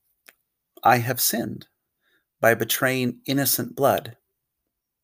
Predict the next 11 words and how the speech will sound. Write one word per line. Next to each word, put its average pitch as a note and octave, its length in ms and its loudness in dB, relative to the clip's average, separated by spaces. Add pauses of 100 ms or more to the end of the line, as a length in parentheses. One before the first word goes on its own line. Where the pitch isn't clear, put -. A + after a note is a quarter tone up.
(800)
They A#2+ 100 0
said, A2+ 340 2 (100)
"What C3+ 140 0
is C3 200 0
this A#2+ 200 -2
to - 180 -8
us? - 200 -10
See C#3+ 560 -2
to - 340 -6
it - 120 -4
yourself." - 640 -8